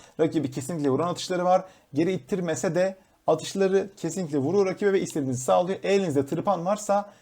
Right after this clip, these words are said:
hiç düşünmeden iki tane lazer yarası çekin. Bunu size gönül rahatlığıyla söyleyebilirim arkadaşlar. Evet, geldik bileklik sıralamasına. Öncelikle sıralamadan önce tabii ki her zaman yaptığımız gibi bilekliklerden şöyle bahsedelim. Şöyle arkadaşlar, oyunun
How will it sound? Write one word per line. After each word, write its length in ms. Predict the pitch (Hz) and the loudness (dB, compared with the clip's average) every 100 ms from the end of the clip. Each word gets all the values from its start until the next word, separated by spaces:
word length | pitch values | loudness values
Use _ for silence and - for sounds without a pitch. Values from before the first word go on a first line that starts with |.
| _ - | _ -12
hiç 200 | 208 - | -10 -8
düşünmeden 400 | 160 170 165 170 | -6 0 2 0
iki 160 | 151 | -2
tane 180 | - 151 | -4 0
lazer 240 | 147 139 139 | 2 4 4
yarası 320 | 139 139 - | 2 -2 -8
çekin. 360 | - 170 117 - _ _ _ _ _ 143 | -8 -6 -8 -10 _ _ _ _ _ -6
Bunu 180 | 170 | -6
size 300 | 147 143 190 - _ | -4 -4 -4 -4 _
gönül 300 | 131 151 170 | -2 0 2
rahatlığıyla 400 | 160 139 127 131 | 2 2 0 -6
söyleyebilirim 580 | 180 - 139 131 117 104 | -6 0 2 2 0 -4
arkadaşlar. 380 | 104 - 120 - _ _ _ | -8 -16 -20 -20 _ _ _
Evet, 320 | 208 131 - | 2 2 0
geldik 440 | 214 208 196 196 - | 2 4 2 -2 -4
bileklik 360 | 160 185 196 190 | 2 4 2 -2
sıralamasına. 640 | 165 147 131 127 151 196 - | -2 0 0 -2 -6 -6 -6
Öncelikle 420 | - 185 170 165 127 | 0 2 4 0 -4
sıralamadan 440 | - 170 139 135 | -2 0 0 0
önce 160 | 123 110 | -2 -2
tabii 240 | 127 120 | -4 -4
ki 260 | - 175 - - | 0 0 0 -8
her 180 | 143 156 | -6 -2
zaman 220 | 135 127 | 0 0
yaptığımız 380 | 139 131 127 110 | -2 -4 -4 -2
gibi 140 | 139 | -2
bilekliklerden 420 | 147 135 131 120 | 0 0 0 0
şöyle 280 | 104 165 147 | 0 0 4
bahsedelim. 440 | 180 202 170 170 202 | 4 4 2 0 2
Şöyle 180 | 262 | 4
arkadaşlar, 420 | 147 127 123 - 196 | 4 4 0 0 -2
oyunun 320 | 196 214 | 2 2